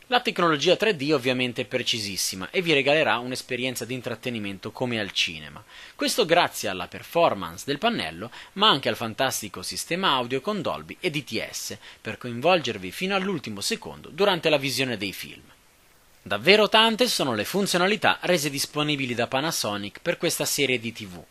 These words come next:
Le tecnologie Wi-Fi e D L N A integrate vi permetteranno di navigare nel web e di accedere ad un numero sempre crescente di app internet.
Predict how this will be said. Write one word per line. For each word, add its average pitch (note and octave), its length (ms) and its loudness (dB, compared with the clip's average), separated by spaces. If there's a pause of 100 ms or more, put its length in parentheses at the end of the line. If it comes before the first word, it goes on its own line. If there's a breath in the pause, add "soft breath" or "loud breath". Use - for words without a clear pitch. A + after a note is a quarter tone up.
(440 loud breath)
Le D#3 140 2
tecnologie C#3 640 0
Wi-Fi A2+ 600 0
e F#2 60 -4
D A#2+ 160 -2
L A#2+ 160 -4
N B2 100 -4
A B2+ 100 0
integrate D3+ 640 -2
vi D3 120 -8
permetteranno C3+ 640 -2
di A#2 100 -8
navigare A2+ 440 -4
nel C3 180 -6
web F2 400 -8 (280 loud breath)
e G3 80 -10
di G3 80 -2
accedere B2+ 460 2
ad G#2 80 -2
un A#2 100 -4
numero C3+ 320 -2
sempre F3 380 -2
crescente G#2+ 640 -4
di E3 160 2
app - 160 2
internet. F2 680 -12